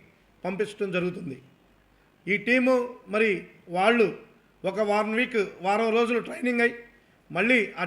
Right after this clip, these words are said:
టీం అంతా ఆ విలేజ్ల్లో తిరిగి ఆ విలేజ్ అభివృద్ధి కోసం పాటుపడే విషయంలో ముందుకెళ్తూ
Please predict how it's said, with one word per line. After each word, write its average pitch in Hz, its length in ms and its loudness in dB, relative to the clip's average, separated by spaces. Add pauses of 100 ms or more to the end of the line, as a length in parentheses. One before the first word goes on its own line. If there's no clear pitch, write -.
టీం 226 120 -2 (100)
అంతా 220 200 0 (1080)
ఆ - 20 0 (160)
విలేజ్ల్లో 220 500 2 (640)
తిరిగి 214 280 0 (260)
ఆ 185 120 -2
విలేజ్ 214 280 2 (220)
అభివృద్ధి 208 380 -2
కోసం 190 260 -2 (480)
పాటుపడే 196 460 0
విషయంలో 190 340 -4
ముందుకెళ్తూ 190 420 -4